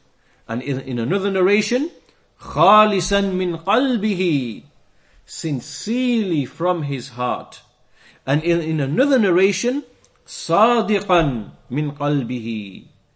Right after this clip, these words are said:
which means truthfully from his heart. So, we see here then that all of these conditions are attached because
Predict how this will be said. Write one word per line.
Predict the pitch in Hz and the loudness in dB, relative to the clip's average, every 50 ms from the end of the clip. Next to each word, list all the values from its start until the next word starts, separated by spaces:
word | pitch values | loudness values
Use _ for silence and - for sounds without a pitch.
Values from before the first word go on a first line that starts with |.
| _ _ _ _ _ _ _ _ _ _ | _ _ _ _ _ _ _ _ _ _
which | - 113 - - | -14 -12 -8 -6
means | 123 135 165 214 247 247 226 - - | -4 -2 -2 0 -2 -2 -4 -6 -12
truthfully | - - - - - 226 302 330 330 269 - - - - - 202 180 156 147 135 117 95 - - - - _ _ _ | -16 -20 -20 -6 -2 2 4 4 4 2 0 -4 -14 -6 -2 0 2 2 2 0 -2 -6 -10 -16 -20 -20 _ _ _
from | _ _ - 147 151 151 135 | _ _ -4 -2 -2 -2 -2
his | 113 107 117 110 107 | -4 -8 -10 -10 -10
heart. | - - 104 104 101 90 - - - - - _ _ _ _ _ _ _ _ _ _ _ _ _ _ _ _ _ _ _ _ _ _ _ | -12 -8 -6 -6 -6 -6 -8 -14 -20 -20 -20 _ _ _ _ _ _ _ _ _ _ _ _ _ _ _ _ _ _ _ _ _ _ _
So, | _ - - 156 151 156 151 147 - - - _ _ _ _ _ _ _ _ _ _ _ _ _ _ _ _ _ - - - _ _ _ _ _ _ _ _ _ _ _ _ _ _ _ _ | _ -8 -2 0 0 0 0 -2 -8 -16 -20 _ _ _ _ _ _ _ _ _ _ _ _ _ _ _ _ _ -20 -20 -20 _ _ _ _ _ _ _ _ _ _ _ _ _ _ _ _
we | - 131 135 | -8 -8 -6
see | 139 - 196 208 190 | -6 -4 -2 0 2
here | 185 180 165 147 | 2 2 2 4
then | 151 143 143 147 143 - - - _ _ _ _ _ _ | 2 2 2 0 -4 -8 -14 -20 _ _ _ _ _ _
that | - 117 - | -20 -16 -4
all | - 139 165 175 | 0 2 2 2
of | 165 147 131 | 2 0 0
these | 147 147 143 - | 0 0 0 -2
conditions | - 147 135 143 147 147 - 139 120 | -6 -8 -6 -6 -8 -6 -6 -8 -8
are | 117 113 117 | -6 -8 -8
attached | 110 - - 175 220 - - - - | -8 -6 -4 -4 -4 -4 -6 -12 -12
because | 143 - - 123 123 139 156 190 214 208 - - - - | -12 -10 -8 -6 -2 -2 0 -2 -2 -4 -8 -12 -18 -20